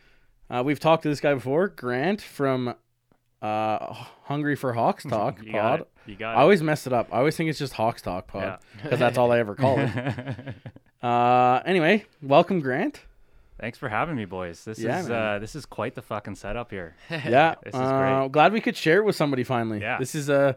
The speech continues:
Speaker 2: This is
Speaker 1: just
Speaker 2: great.
Speaker 1: a very convenient time that you end up in
Speaker 2: Yep.
Speaker 1: Calgary with us.
Speaker 2: Yeah, yeah.
Speaker 1: Just
Speaker 2: Back home
Speaker 1: when
Speaker 2: for the holidays.
Speaker 1: just when the Avs play twice in four days.
Speaker 2: Mm-hmm.
Speaker 1: Avs and the Hawks play twice in four days.
Speaker 2: Yep.
Speaker 3: Yeah, what are the chances? <laughs> It's
Speaker 2: Much
Speaker 3: funny.
Speaker 2: to, uh, our misfortune, you know.
Speaker 3: <laughs>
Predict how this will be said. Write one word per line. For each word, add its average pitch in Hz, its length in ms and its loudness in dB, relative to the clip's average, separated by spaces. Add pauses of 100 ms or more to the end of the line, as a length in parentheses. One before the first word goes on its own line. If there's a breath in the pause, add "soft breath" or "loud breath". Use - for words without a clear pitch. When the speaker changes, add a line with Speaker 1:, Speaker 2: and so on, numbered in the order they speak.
Speaker 2:
This 117 280 -14
is 110 80 -18
Speaker 1:
just 196 180 4
Speaker 2:
great. 226 100 6
Speaker 1:
a - 20 -2
very 190 380 6
convenient 170 580 0
time 143 300 2
that 120 120 -2
you 131 140 0
end 131 200 0
up 131 160 2
in 135 60 -2
Speaker 2:
Yep. 127 80 -6
Speaker 1:
Calgary 117 420 2
with 104 180 -6
us. 113 300 -4 (100)
Speaker 2:
Yeah, 127 220 -2 (280 soft breath)
yeah. 120 140 -8
Speaker 1:
Just 151 280 2
Speaker 2:
Back - 40 -8
home 123 60 0
Speaker 1:
when 143 100 0
Speaker 2:
for 139 60 -2
the 117 60 -2
holidays. 120 600 -4
Speaker 1:
just 135 220 -6
when 143 120 -2
the 135 80 -2
Avs 131 340 -4
play 131 240 0
twice 127 360 -4
in 131 120 -8
four 131 240 -6
days. 147 280 -6
Speaker 2:
Mm-hmm. 113 300 -8
Speaker 1:
Avs 123 200 -2
and 127 80 -8
the 120 40 -6
Hawks 139 220 -4
play 117 160 -6
twice 113 280 -10
in 117 100 -14
four 131 180 -10
days. 139 240 -10
Speaker 2:
Yep. 107 200 -10 (440 soft breath)
Speaker 3:
Yeah, 117 100 -2
what 110 140 -2
are 131 40 -2
the 131 60 -6
chances? 101 600 -14
<laughs> 127 80 -10
It's 165 480 0
Speaker 2:
Much 110 140 -8
Speaker 3:
funny. 104 140 -6 (100)
Speaker 2:
to, 107 360 -8
uh, 101 220 -4
our 107 120 -2
misfortune, 110 680 -10 (120)
you 110 80 -14
know. 123 200 -10 (180)
Speaker 3:
<laughs> 214 120 4